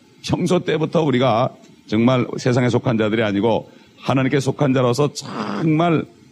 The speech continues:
누가 봐도 "저 사람은 좀 다르다. 하나님의 사람이다." 참, 이렇게 인정을 받을 때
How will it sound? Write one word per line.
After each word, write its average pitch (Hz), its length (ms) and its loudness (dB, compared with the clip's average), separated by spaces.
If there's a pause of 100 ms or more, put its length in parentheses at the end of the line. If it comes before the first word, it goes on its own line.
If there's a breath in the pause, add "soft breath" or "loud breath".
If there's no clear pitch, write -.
누가 131 260 2
봐도 117 600 2 (200)
"저 117 140 0
사람은 117 260 0
좀 113 140 -2
다르다. 101 600 -2 (360)
하나님의 123 440 -2
사람이다." 107 760 -2 (520)
참, 110 220 -2 (120)
이렇게 151 680 0 (180)
인정을 123 420 2
받을 101 280 -2
때 107 360 0